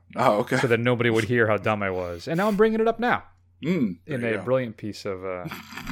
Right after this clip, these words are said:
Speaker 2: hosting. Maybe I'll cut this out too. All right. Well, now that I'm, I'm more disappointed for you, I think is what it is, that you didn't get to enjoy it.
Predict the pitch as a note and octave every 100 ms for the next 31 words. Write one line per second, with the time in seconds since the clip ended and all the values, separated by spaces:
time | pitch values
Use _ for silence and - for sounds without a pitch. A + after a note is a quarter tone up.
0 | - - - - _ _ _ - - D3
1 | - A2 B2+ F#3 F3 C#3+ - - A#2 -
2 | E3 - _ _ _ _ _ _ - G#3+
3 | G#3 C3+ A2+ G#2+ - - C#3 C#3+ D3+ C3
4 | C3+ C#3+ C3+ C3+ B2+ G#2 - - _ _
5 | - D4 F4 D4+ - E3+ E3+ C3+ A#2 G#2
6 | A#2 F#2+ E2 _ _ B2+ G#2+ A2 G#2 G#2
7 | G#2 F#2+ F#2 E2 G#2 G#2 A2 G#2 G2 G2+
8 | - F2+ F2+ F2+ E2+ F2